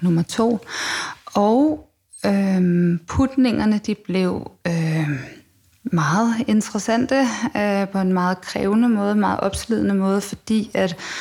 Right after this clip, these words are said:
vores første søn, William, det var virkelig, øh, det var virkelig nemt med putning og det at skabe ro, hvor Knud, øh, han, det havde, øhm, det havde vi rigtig svært ved. Øh,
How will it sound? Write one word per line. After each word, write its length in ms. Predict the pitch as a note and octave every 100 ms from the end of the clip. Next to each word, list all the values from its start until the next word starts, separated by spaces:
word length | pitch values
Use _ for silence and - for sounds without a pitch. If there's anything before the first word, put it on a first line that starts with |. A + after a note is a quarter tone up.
| - -
vores 260 | F3+ F#3 F#3+ -
første 320 | G3+ - G#3+
søn, 440 | - G#3 A3+ A3 G3+
William, 460 | A3 - A#3 A#3 - - - _ - - - - - - - -
det 200 | A3 G#3+
var 140 | G#3 G3
virkelig, 760 | G3 A3 A3 A3 G#3 G3+ F#3+
øh, 340 | F3+ F3 F3 -
det 100 | -
var 100 | A3
virkelig 340 | G#3 A#3 A#3 A3
nemt 520 | A3 A3 - - - -
med 120 | A3+ G3+
putning 680 | - G#3 G3+ - G3 F#3+
og 140 | F#3+ -
det 120 | F#3+
at 80 | G3
skabe 340 | - F#3+ F#3 -
ro, 160 | - - D#3+ -
hvor 340 | - G3+ - -
Knud, 400 | - A#3+ B3 A3 - _ -
øh, 60 |
han, 340 | G3+ F#3+ G#3 - -
det 120 | A3+
havde, 520 | G3+ G#3 G3 F#3+ F#3
øhm, 220 | F3+ F3 E3 - _ - - - - -
det 80 |
havde 140 | A3+ A3
vi 60 |
rigtig 300 | G#3 G3+ G3+
svært 480 | - - - - F3+
ved. 120 | F#3+ F3+ - - - - -
Øh, 60 | F#3+